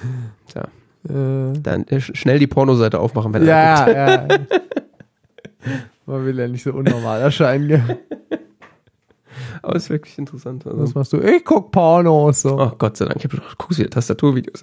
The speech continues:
Speaker 2: Ja.
Speaker 1: <laughs>
Speaker 2: Äh.
Speaker 1: Ja. Äh, ja,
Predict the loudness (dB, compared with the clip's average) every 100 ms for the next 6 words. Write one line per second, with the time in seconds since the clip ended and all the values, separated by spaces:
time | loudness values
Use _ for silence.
0 | -2 0 -2 -2 -8 -4 -6 -6 _ _
1 | _ _ -14 -8 -6 -6 -8 -6 -6 -8
2 | -14 _ -8 -6 -6 -6 -8 -2 -2 -2
3 | _ _ _ _ _ _ _ _ _ _
4 | _ _ _ _ _ _ _ -20 -20 -20
5 | _ _ _ _ _ _ _ _ 0 2
6 | 4